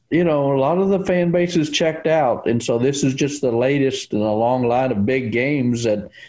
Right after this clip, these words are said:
okay, Tom, what do you got? And it's like, it's almost like the last game to have any degree of, uh, success this year.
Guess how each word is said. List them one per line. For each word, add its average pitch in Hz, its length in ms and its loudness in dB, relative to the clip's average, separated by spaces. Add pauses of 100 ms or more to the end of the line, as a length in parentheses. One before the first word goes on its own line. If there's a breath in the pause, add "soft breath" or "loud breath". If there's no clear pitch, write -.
(200 loud breath)
okay, 147 340 0
Tom, 143 360 -2
what 143 140 0
do 143 60 0
you 143 160 2
got? 135 480 0
And 120 180 0
it's 120 200 -4
like, 143 320 -2
it's - 140 -16
almost 165 280 -2
like 156 240 -2
the 139 80 -2
last 135 380 -2
game 120 440 0 (320 loud breath)
to 117 320 -2 (160)
have 127 180 0
any 135 160 0
degree 131 460 0
of, 127 140 -2
uh, 135 160 0
success 143 600 -4
this 95 260 -2
year. 90 220 -4